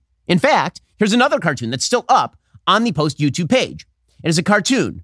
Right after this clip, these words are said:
that is effectively a blood libel, falsely depicting Prime Minister Benjamin Netanyahu punching a Palestinian baby in the face while ignoring a Hamas terrorist. The caption reads, "Israel pounds Hamas targets in Gaza." The idea being that Bibi is looking specifically at the terrorist, ignoring the terrorist,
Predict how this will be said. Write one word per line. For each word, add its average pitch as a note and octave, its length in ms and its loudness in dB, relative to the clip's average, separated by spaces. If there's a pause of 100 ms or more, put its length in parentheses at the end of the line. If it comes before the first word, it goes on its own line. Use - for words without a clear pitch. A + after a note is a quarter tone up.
(120)
that D#3+ 100 -2
is F3 80 2
effectively A3+ 500 -2
a F#3 60 0
blood G3 260 2
libel, F2+ 400 -4 (180)
falsely B3+ 400 0
depicting D#3+ 480 -6 (320)
Prime F#3+ 180 2
Minister G#3 260 0
Benjamin E3+ 320 -2
Netanyahu A2 520 -2 (300)
punching C3+ 460 -2
a D#3 80 -2
Palestinian G#3 600 0
baby A#2+ 340 -2 (300)
in C4 160 2
the C4 80 0
face D#3+ 340 -2
while E3 120 0
ignoring D#3+ 380 0
a D3+ 100 -4
Hamas B2+ 400 -4 (140)
terrorist. C#3 580 -4 (420)
The C#3+ 60 -6
caption F#3+ 400 0
reads, C#3+ 280 -2
"Israel G#3+ 320 0
pounds E3+ 400 -2
Hamas E3+ 280 -2
targets D#3+ 420 -2 (200)
in D#3+ 140 2
Gaza." D3 380 0 (140)
The D#3 80 2
idea F#3 280 0
being G#2 340 -4 (380)
that D#3+ 180 -2
Bibi F#3+ 320 0
is D#3+ 100 -2
looking E3 220 0
specifically B3 760 -4
at A#3+ 140 0
the A#3+ 60 -8
terrorist, G3+ 420 0
ignoring F#3+ 580 2
the C#3+ 60 -4
terrorist, A#2 440 -4